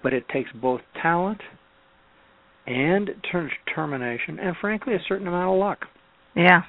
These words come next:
Speaker 2: that's for sure.
Speaker 1: And it's gonna get harder and harder for people who do not have the advantages of talent. And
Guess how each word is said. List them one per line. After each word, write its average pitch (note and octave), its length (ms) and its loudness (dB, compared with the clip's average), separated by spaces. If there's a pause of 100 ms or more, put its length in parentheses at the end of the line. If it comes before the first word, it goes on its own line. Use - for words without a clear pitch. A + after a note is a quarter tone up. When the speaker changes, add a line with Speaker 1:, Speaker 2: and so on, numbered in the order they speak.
(320)
Speaker 2:
that's D#3 200 -2
for - 180 2
sure. C#3+ 180 6 (720)
Speaker 1:
And C3 460 -2 (3250)
it's D#3 220 -2
gonna E3 160 4
get C#3 160 2
harder E3+ 460 2
and C#3+ 100 -4
harder D3+ 500 0
for C3+ 80 -8
people D3+ 460 -4
who - 220 -10
do B2+ 160 -8
not C#3+ 300 -4
have C3+ 480 -4 (1400)
the C3+ 80 4
advantages B2+ 720 -2 (120)
of B2+ 100 -10 (180)
talent. C#3+ 380 -2 (1900)
And B2 400 -8